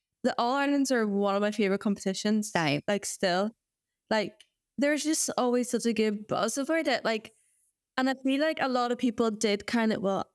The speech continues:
Speaker 1: I don't know if this is true or not, but I kind of treated it like a little mini world.
Speaker 2: Yes.
Speaker 1: Because it was so close to the world and, like, a lot of people flew over for the All Irelands.
Speaker 2: Yeah.
Speaker 1: It was a slight indication of how you were gonna do.
Speaker 2: Yes.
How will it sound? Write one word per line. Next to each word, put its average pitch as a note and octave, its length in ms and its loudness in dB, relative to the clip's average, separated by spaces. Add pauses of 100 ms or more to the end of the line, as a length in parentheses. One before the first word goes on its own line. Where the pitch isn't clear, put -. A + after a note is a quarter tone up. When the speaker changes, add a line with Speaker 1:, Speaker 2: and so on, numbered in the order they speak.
Speaker 1:
I G3+ 100 0
don't G#3 140 0
know F3 280 -2 (200)
if F3 140 -4
this E3 160 -4
is D3+ 100 -6
true F3 120 -2
or E3 40 0
not, E3 180 -2
but - 180 -4
I G3 380 0
kind A3+ 200 0
of A3 80 0
treated A3+ 300 2
it A3+ 180 0 (560)
like G#3+ 160 0
a G#3+ 60 2
little G#3+ 280 2
mini G#3+ 240 2
world. G3+ 400 0
Speaker 2:
Yes. G3 280 0 (540)
Speaker 1:
Because C#4+ 260 0
it - 140 -12
was D4+ 160 -4
so C4+ 180 2
close A#3 400 0
to C4 100 -2
the A#3 80 0
world G#3+ 500 0
and, A#3 140 2
like, G#3 220 0 (800)
a A3+ 60 2
lot A3+ 180 2
of A3+ 60 -2
people G#3+ 200 0
flew G#3 340 0
over G3+ 480 0
for G#3 340 0
the G3+ 120 2
All F#3+ 160 0
Irelands. G3 360 0
Speaker 2:
Yeah. A#3 140 4 (300)
Speaker 1:
It B3+ 140 2
was A3+ 220 0
a B3 80 2 (160)
slight A3+ 500 0
indication G#3+ 560 0
of G#3 60 -4
how G#3 220 -2
you G#3 200 2
were G3 120 0
gonna G3 200 0
do. F#3+ 320 2
Speaker 2:
Yes. D#3+ 160 2